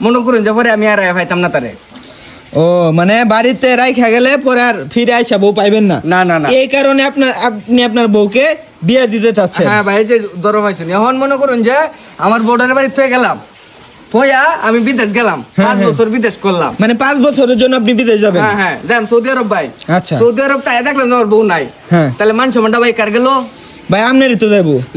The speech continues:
Speaker 1: যদি আমার যদি মান সম্মানটা জাগা, তাহলে এলাকার মানুষের, এ,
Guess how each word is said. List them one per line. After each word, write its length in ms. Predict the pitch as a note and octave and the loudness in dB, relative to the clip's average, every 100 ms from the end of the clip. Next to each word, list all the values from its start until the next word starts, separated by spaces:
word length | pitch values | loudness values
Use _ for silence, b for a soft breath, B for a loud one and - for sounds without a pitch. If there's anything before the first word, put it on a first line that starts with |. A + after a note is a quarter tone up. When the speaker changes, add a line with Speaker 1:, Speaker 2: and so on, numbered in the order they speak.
| F3+ | -2
Speaker 1:
যদি 160 | B3 C4+ G3+ | 0 -2 0
আমার 200 | A3 C4 C4 | 0 0 0
যদি 160 | D4 D4+ D4 | 0 0 0
মান 120 | D4 A3+ | 0 0
সম্মানটা 360 | A#3 C4 C#4+ A#3 | 0 -2 -2 -2
জাগা, 280 | G#3 G#3 B3 - A3+ - B - | 0 0 2 2 0 -4 B -4
তাহলে 200 | G#3+ A#3 B3+ | 0 2 2
এলাকার 280 | C4 A#3 B3 | 0 0 -2
মানুষের, 300 | B3+ B3 A3 | 0 0 0
এ, 300 | G#3 - - | -2 -4 -2